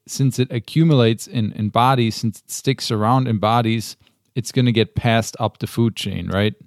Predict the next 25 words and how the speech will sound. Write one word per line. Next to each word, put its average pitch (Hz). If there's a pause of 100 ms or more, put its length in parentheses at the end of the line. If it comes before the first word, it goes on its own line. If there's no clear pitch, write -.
(760)
So -
it 98
starts 127
with 139
the 135
smaller 120
animals 110
and 104
goes 98
all 113
the 117
way 113
to 107
the 98
bigger 107
predatory 104
animals 95 (140)
that 101
eat 120
the -
smaller 101
ones. - (580)
So 123
that's 127
why 107